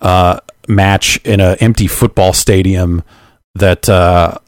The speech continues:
that I gotta say was one of the best things I've seen. Uh,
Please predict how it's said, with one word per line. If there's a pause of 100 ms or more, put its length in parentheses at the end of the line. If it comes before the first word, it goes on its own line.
(100)
that
I
gotta
say (560)
was
one
of
the
best
things
I've
seen. (920)
Uh,